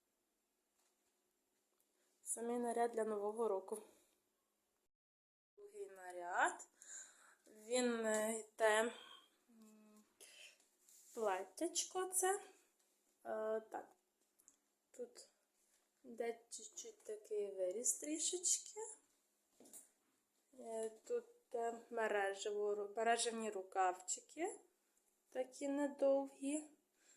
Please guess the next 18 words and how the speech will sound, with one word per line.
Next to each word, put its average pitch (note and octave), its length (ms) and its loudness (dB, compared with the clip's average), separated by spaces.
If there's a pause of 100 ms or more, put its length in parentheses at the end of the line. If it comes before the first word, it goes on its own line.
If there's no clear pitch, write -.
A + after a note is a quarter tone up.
(140)
до B3+ 240 4
ліктя. C4 720 2 (920)
Також - 460 2
ці - 180 -2
черевички A#3 680 2
дуже A#3 200 2
гарно A#3 320 2
підходять. C#4+ 520 -4
У B3 40 -2
мене A#3+ 220 2
є A#3+ 140 2
також A#3 520 0 (920)
довгі A3+ 420 -2
такі A#3 340 -6
черев-, A3 720 -2 (680)
черевики A3+ 840 0
до, G#3 520 0 (580)
е, A3 440 -10